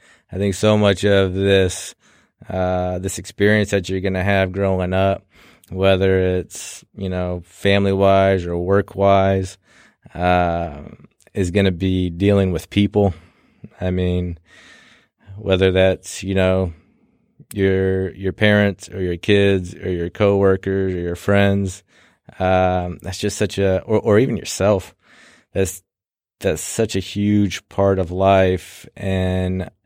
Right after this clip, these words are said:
being able to communicate effectively with those people, um, I think is huge.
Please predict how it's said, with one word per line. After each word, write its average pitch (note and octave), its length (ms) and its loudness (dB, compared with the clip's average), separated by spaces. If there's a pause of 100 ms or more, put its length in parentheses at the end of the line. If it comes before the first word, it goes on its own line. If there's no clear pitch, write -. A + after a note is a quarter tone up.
(400)
being G#2 300 4
able F#2+ 500 0
to F#2+ 480 -2
communicate F#2+ 720 -2
effectively F#2+ 800 2
with F#2 200 -4
those F#2+ 240 -2
people, F#2+ 640 -2 (1080)
um, F2+ 600 -6 (420)
I F2+ 120 -2
think G2 260 -2
is E2 140 -4
huge. F#2+ 680 -2